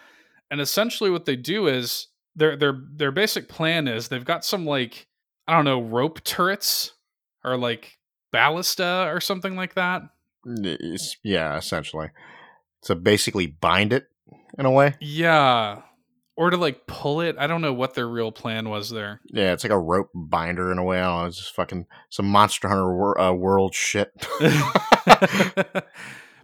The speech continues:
Speaker 1: But the basic plan is they've buried these bombs 'cause the Sand People are like, "Hey, like, we know that the weak spot is on its belly,"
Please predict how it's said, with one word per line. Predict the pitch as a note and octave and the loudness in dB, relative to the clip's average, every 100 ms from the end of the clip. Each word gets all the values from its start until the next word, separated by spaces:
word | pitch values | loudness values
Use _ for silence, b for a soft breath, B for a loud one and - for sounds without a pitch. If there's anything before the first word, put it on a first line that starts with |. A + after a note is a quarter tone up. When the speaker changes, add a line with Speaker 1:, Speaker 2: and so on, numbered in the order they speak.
| - | -2
Speaker 1:
But | E3+ | 2
the | D#3+ | 4
basic | F#3+ D4 B3 - | 4 4 2 0
plan | D#3+ F#3 D3 | 0 2 2
is | B2 A#2+ | 0 2
they've | C3+ B2 | 2 4
buried | A#2+ C3+ E3+ F3+ C#3+ | 4 6 4 0 -2
these | C3+ B2+ | -4 -4
bombs | B2 B2 C#3 A#2+ A2 | 0 2 2 0 -4
'cause | - B2 | -6 -8
the | B2+ | -6
Sand | - C#3 C#3 | -2 -2 -2
People | C3+ C3 | -4 -2
are | B2 | 0
like, | A#2 A#2 | -2 0
"Hey, | C#3+ B2 | 0 0
like, | A#2 | -2
we | A#2+ C3 | -2 -2
know | B2+ A#2+ A#2+ | 0 2 2
that | A#2+ A#2 | 0 -4
the | A#2+ | -4
weak | A2 A2 G#2+ | -8 -8 -8
spot | - A#2+ G#2+ G#2+ | -2 0 0 -4
is | A2 | -10
on | G#2+ G2 | -8 -10
its | F#2 | -14
belly," | - G#2+ A2+ G#2 C#2+ | -10 -6 -6 -8 -20